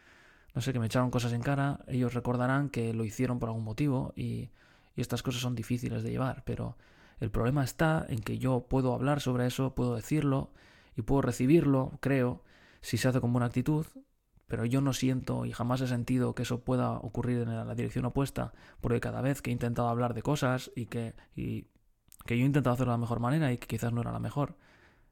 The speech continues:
nunca he recibido una respuesta como que me animase a seguir haciéndolo, que me reforzase lo que estaba haciendo, decirme, "Has confiado en mí y esto te lo voy a premiar".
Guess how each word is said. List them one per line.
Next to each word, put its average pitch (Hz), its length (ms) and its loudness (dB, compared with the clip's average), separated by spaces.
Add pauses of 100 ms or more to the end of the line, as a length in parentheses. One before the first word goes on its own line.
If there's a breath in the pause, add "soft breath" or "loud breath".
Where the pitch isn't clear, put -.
nunca 139 320 4
he 131 40 4
recibido 123 320 2
una 120 120 0
respuesta 117 580 -4 (2250 soft breath)
como 113 480 -2 (1800 soft breath)
que 131 120 0
me 120 120 -2
animase 120 440 -2
a 110 40 0
seguir 113 280 -4
haciéndolo, 107 580 -8 (600 soft breath)
que 127 140 4
me 117 260 2
reforzase 117 920 0
lo 117 100 -4
que 110 80 -6
estaba 110 240 -4
haciendo, 117 380 -6
decirme, 120 340 -8 (180)
"Has - 160 -4
confiado 123 300 -2
en 120 80 -2
mí 139 200 2
y 127 140 -2
esto 131 220 -2
te 123 60 -2
lo 117 100 -2
voy 123 140 0
a 120 60 0
premiar". 113 520 -2